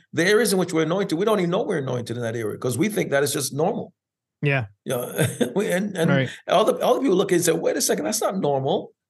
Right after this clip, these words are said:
Speaker 1: I can't do that. I can't do that with that kind of touch, <laughs>
Speaker 2: Mm-hmm.
Speaker 1: with that
Speaker 2: Mm-hmm.
Speaker 1: impact." Yeah.
Speaker 2: Right. Yeah.
Speaker 1: Yeah.
Speaker 2: I, I, you know, I, people always say about m-, myself that, like, "Oh, you're kinda like a jack of all trades." But then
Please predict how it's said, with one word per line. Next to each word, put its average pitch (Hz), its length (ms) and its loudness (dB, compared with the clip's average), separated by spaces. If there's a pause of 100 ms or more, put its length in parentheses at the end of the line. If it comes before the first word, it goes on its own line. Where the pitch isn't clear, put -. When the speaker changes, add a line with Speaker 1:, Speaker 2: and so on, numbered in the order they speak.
(200)
Speaker 1:
I 165 120 2
can't 175 300 -2
do 143 140 -2
that. 143 300 0
I 180 120 -2
can't 170 260 -6
do 156 100 -2
that - 160 -2
with 139 140 -2
that 147 200 0
kind 139 180 -2
of - 160 -8
touch, - 460 -4 (160)
<laughs> - 180 -20
Speaker 2:
Mm-hmm. 131 400 0
Speaker 1:
with 143 100 4
that 127 160 2
Speaker 2:
Mm-hmm. 147 180 6
Speaker 1:
impact." 151 420 2 (300)
Yeah. - 200 0 (540)
Speaker 2:
Right. 139 320 4 (360)
Yeah. 160 120 -2
Speaker 1:
Yeah. 147 200 4 (540)
Speaker 2:
I, 160 160 0
I, 165 180 0
you 160 240 2
know, 139 420 2
I, 147 280 -2
people 165 240 0
always 147 220 4
say 147 140 0
about 131 320 -2 (200)
m-, 135 400 -4
myself 135 640 0
that, 131 120 0
like, 127 200 0
"Oh, 165 80 2
you're 151 140 2
kinda 185 160 2
like 165 120 4
a 131 140 4
jack 139 380 0
of 147 100 2
all 135 200 2
trades." 127 520 0
But 139 180 -2
then 131 340 -2